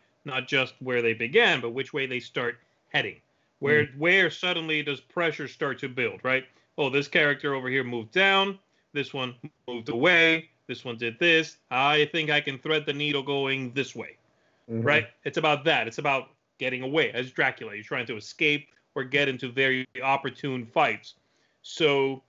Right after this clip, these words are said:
Speaker 1: since you cannot double back <laughs> on your path, you gotta, you gotta be really careful about where you begin,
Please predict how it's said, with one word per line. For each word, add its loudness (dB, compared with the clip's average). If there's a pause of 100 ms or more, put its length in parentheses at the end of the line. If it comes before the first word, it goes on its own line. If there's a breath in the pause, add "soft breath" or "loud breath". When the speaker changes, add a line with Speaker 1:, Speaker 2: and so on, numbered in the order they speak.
(960)
Speaker 1:
since -8
you -6
cannot 0
double 0
back 2
<laughs> -12
on -8
your -4
path, 0 (220)
you -10
gotta, -2
you -8
gotta -2
be -2
really 0
careful -2 (460)
about 0 (640)
where 4
you -2
begin, -2